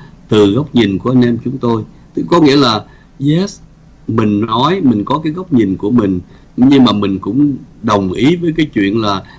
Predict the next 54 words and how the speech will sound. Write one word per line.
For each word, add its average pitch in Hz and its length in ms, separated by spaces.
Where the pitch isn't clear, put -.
người 104 240
khác 147 340
mà 101 340
họ 95 340
chỉ 101 240
trích 185 200
mình 95 360
hay 120 100
là 107 160
họ 92 200
không 127 320
đồng 92 220
ý 139 160
với 160 140
mình, 104 300
thậm 113 320
chí 175 340
riêng 131 260
cá 131 120
nhân 156 200
anh 131 80
Duyên 135 240
thôi, 127 320
anh, 127 160
họ 117 160
Duyên 131 240
không 135 220
muốn 151 140
người 147 100
ta 117 180
động 113 260
tới 135 160
Lê 120 180
Ngọc, 101 260
nhưng 120 220
mà 110 80
riêng 135 200
cá 151 120
nhân 151 140
anh 135 120
Duyên 131 200
thì 120 120
nó 139 120
là 139 220
chửi 107 200
nát 180 240
ông 139 200
Duyên 135 160
cũng 120 160
được, 110 220
nó 120 80
không 143 120
sao 143 240
hết 143 60